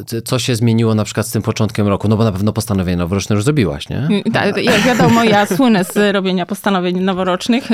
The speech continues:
Speaker 2: <laughs> Jestem chyba pierwszą hejterką postanowień noworocznych R P.
Speaker 1: Tak.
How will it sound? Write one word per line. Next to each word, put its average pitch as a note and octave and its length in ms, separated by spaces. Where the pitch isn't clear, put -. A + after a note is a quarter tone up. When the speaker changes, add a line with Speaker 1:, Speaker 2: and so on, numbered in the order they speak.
Speaker 2:
<laughs> G3+ 120
Jestem A3 300
chyba G#3+ 200
pierwszą G#3+ 360
hejterką A3 520
postanowień A3 480
noworocznych A3 600
R G3 160
P. - 0
Speaker 1:
Tak. A#3+ 220